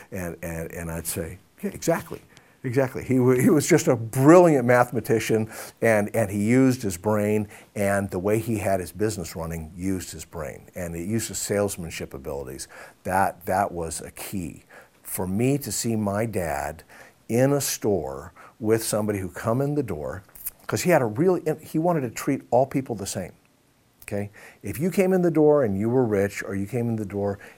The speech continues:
and you were not rich, and your kid needed a musical instrument,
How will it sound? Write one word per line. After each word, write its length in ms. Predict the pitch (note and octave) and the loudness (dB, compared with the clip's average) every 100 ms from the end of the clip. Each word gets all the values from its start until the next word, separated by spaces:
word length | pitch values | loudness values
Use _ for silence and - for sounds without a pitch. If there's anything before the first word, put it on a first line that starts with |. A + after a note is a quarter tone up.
| - | -12
and 220 | F#2 E2+ | -10 -8
you 420 | F#2+ G#2 G#2 G#2 - | -4 -2 -2 -4 -8
were 560 | F#2+ F#2+ F#2+ F#2 F#2 - - _ _ - | -10 -4 -2 -2 -6 -12 -20 _ _ -8
not 380 | F#2+ A2 G#2+ D#2+ | 0 4 4 2
rich, 440 | C#2 - - - C3 - - - _ | -8 -6 -6 -6 -10 -16 -18 -20 _
and 600 | A2+ G2+ G2 F#2+ F#2 E2+ - | -4 0 0 0 -2 -10 -8
your 180 | G2+ A2+ | -4 -4
kid 440 | A2+ A#2+ G#2 F2+ | -4 -2 -2 -2
needed 300 | F#2+ G2+ F#2 | -4 -4 -4
a 40 | F2 | -6
musical 460 | F#2+ F2+ F2 E2+ | -6 -8 -10 -6
instrument, 600 | A2+ A#2+ - B1 A#1+ - | -4 -4 -8 -14 -16 -20